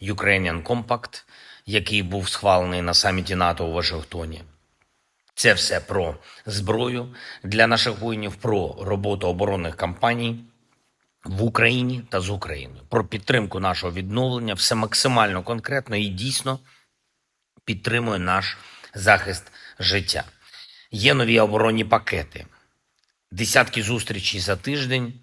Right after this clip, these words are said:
з лідерами країн, керівниками урядів, з конгресменами,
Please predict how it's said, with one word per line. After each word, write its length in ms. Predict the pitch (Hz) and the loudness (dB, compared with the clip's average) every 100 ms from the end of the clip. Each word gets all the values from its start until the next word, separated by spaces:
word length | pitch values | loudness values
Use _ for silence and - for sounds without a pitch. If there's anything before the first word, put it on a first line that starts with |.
| _ _ _ - | _ _ _ -6
з 160 | 101 120 | -2 2
лідерами 480 | 117 104 101 98 | 2 2 2 0
країн, 560 | 90 92 95 98 90 73 _ _ - | 0 2 2 0 -4 -8 _ _ -6
керівниками 680 | 113 104 104 98 87 87 90 | -4 -2 -2 2 2 2 0
урядів, 560 | 117 127 123 131 - _ _ - - | 2 0 0 -6 -10 _ _ -20 -6
з 120 | - | -4
конгресменами, 1080 | - 123 98 104 - 127 123 127 123 123 | 2 2 2 0 0 0 0 -2 -4 -8